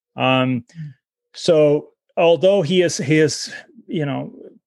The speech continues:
Speaker 1: at least half correct in theory, it's not necessarily how companies work in practice, at least based on, on recent research.
Speaker 2: Okay. So when you're, presumably the business is running and set up, and then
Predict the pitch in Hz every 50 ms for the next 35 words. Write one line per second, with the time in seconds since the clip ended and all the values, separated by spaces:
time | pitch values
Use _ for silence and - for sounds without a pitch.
0 | _ _ - - - - _ - - - - 180 175 165 - - - 160 156 143
1 | - - - 151 143 139 131 - - - - 151 139 127 - - 151 147 151 147
2 | 135 139 135 135 135 143 143 139 139 - - - - 143 139 131 - 151 147 -
3 | - - 143 135 131 127 120 120 127 123 120 - - - 131 120 - 127 127 120
4 | 143 139 - - 127 120 - 131 120 117 - - 135 131 - - - - - -
5 | - 139 123 - - 139 135 123 - - 147 139 135 147 - 147 131 131 131 139
6 | - _ _ _ - 277 156 143 139 - - 131 - - 131 127 - - - -
7 | - - _ _ _ _ _ _ _ _ _ _ - 240 240 247 - - 151 160
8 | 160 - - - - _ - - - 247 240 233 240 220 - - 330 240 262 285
9 | 339 349 330 311 302 285 277 262 262 233 220 - _ _ _ _ _ _ _ _
10 | _ _ _ _ _ _ _ _ - - 214 202 240 269 269 262 233 185 185 185
11 | 170 160 180 175 165 196 240 240 233 - 214 190 185 180 - - - - 175 160
12 | 160 165 - 220 208 208 196 180 175 180 180 175 160 143 147 151 156 - - -
13 | - - - - - - - 208 185 180 - - 185 175 165 165 - _ - 175
14 | 170 175 180 190 185 185 175 165